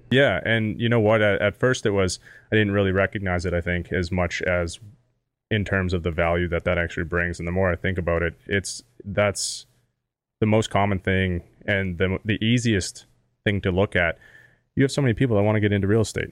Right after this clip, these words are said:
You have so many people that talk about getting into real estate, wishing they got into real estate. You talk to a lot of people, right? And, and the people don't pull the trigger. They're interested, but they're not committed, right? And, and going back to this, it was like, what are we gonna do to change? I had a great paying T four job.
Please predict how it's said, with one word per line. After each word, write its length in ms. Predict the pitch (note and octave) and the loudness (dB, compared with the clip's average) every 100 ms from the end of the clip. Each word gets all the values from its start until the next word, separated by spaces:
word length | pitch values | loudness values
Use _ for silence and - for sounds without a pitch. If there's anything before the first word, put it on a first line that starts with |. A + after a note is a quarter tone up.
| - | -2
You 40 | |
have 80 | G#2+ | -2
so 120 | - | 0
many 100 | A#2 | 0
people 220 | A2 A2+ A#2 | 0 2 2
that 100 | G#2+ | 0
talk 260 | G2 G#2 F#2 | 0 0 0
about 160 | E2 | -2
getting 160 | E2 E2+ | -2 -2
into 120 | E2 | -4
real 140 | D#2 | -4
estate, 240 | - - - | -6 -6 -4
wishing 400 | G2+ A2+ - G2 | 0 0 -2 -4
they 80 | F2 | -2
got 160 | E2 | -2
into 140 | E2 D#2+ | -2 -2
real 140 | D#2+ | -2
estate. 280 | D#2+ E2+ D#2+ A2+ | -2 -2 -4 -2
You 180 | A#2 | -2
talk 220 | A#2+ F2+ E2 | -2 -2 -2
to 80 | |
a 20 | E2+ | 0
lot 120 | E2 | 0
of 80 | F#2+ | 0
people, 340 | G#2+ C3+ B2 - - | 2 2 0 -6 -2
right? 280 | G#2 B2+ - G#2 | 0 0 -2 -2
And, 380 | G2+ G2 G2 - | 2 2 0 -2
and 220 | G#2+ G2+ | -2 2
the 140 | G2+ G2 | 2 0
people 320 | - A2+ A#2+ | -2 -2 0
don't 220 | G#2+ G#2 | 0 0
pull 120 | G#2+ | 0
the 80 | A2 | 0
trigger. 440 | - C3+ - - - | 2 0 -2 -8 -4
They're 140 | G#2 - | -4 -2
interested, 600 | B2 A#2+ E2+ - - - _ _ _ _ | -4 -4 -6 -6 -10 -12 _ _ _ _
but 80 | - | -4
they're 100 | G2+ | 0
not 160 | F#2 - | 0 -2
committed, 340 | F2+ E2 - - _ | -4 -4 -6 -14 _
right? 280 | F#2+ G#2 - - | 0 0 0 -10
And, 480 | - F#2+ F#2 F#2 F2+ - - - | -4 -2 0 -2 -4 -8 -10 -4
and 320 | F#2+ F#2+ - | -2 -4 -2
going 240 | F#2+ G2 | 0 2
back 220 | F#2+ G2 | 2 0
to 80 | - | 0
this, 200 | G#2+ B2 | -2 0
it 60 | D#2 | -2
was 160 | F2 | -2
like, 260 | F#2 F2+ F2 | 0 0 -2
what 400 | F#2 F#2 F2+ G#2 | -8 -6 0 2
are 40 | A2 | 2
we 100 | G#2 | 0
gonna 160 | G2+ | 0
do 140 | F2+ F#2 | 0 0
to 80 | F2+ | -2
change? 420 | F#2+ F#2+ D#2+ - | -2 -2 -4 -4
I 260 | F2 F2+ F#2 - _ _ _ | 0 0 0 -6 _ _ _
had 120 | G#2 | 0
a 120 | G#2+ G2+ - _ | 2 0 -4 _
great 320 | - F#2 A2+ | -2 0 0
paying 260 | - G2 G2+ | 0 0 0
T 140 | G2 G#2 | 0 0
four 220 | G2+ G#2+ | 2 2
job. 260 | F2+ D#2+ | 2 -2